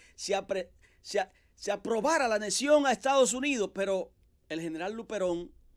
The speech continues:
el general Cabral no lo, lo impidieron. Y gracias a él no se pudo anexar República Dominicana <laughs> a, a Estados Unidos, que debe ser una anexión que casi nunca se habla. Solo la anexión a España, pero son malas las dos. Entonces,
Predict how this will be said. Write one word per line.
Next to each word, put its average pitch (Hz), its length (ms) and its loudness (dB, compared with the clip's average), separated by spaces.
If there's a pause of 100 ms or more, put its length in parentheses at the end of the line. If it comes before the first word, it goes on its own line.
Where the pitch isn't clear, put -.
(120)
el 131 100 -12
general 151 380 -8
Cabral 165 540 -6
no 143 240 -4
lo, 165 120 -4 (200)
lo 147 80 -8
impidieron. 127 840 -4
Y 135 100 -6
gracias 190 360 -2
a 196 40 4
él 190 100 -2
no 202 80 -2
se 208 100 -2
pudo 226 260 -6
anexar 220 280 -4
República 214 380 -6
Dominicana 190 680 -4 (340)
<laughs> - 360 -14
a, 165 140 -6 (180)
a - 120 -2
Estados 190 440 2
Unidos, 214 300 -2
que 185 100 -6
debe 214 140 0
ser 247 100 0
una 247 140 -2
anexión 233 360 -4
que 202 140 -10
casi 208 240 -4
nunca 202 240 -4
se 156 180 -2
habla. 104 360 -4 (340)
Solo 254 260 -4
la 185 60 -4
anexión 147 320 -8
a 151 60 -6
España, 92 420 -10
pero - 140 -14
son 233 160 -12
malas 196 260 -8
las - 140 -14
dos. 95 280 -18 (480)
Entonces, 202 340 -6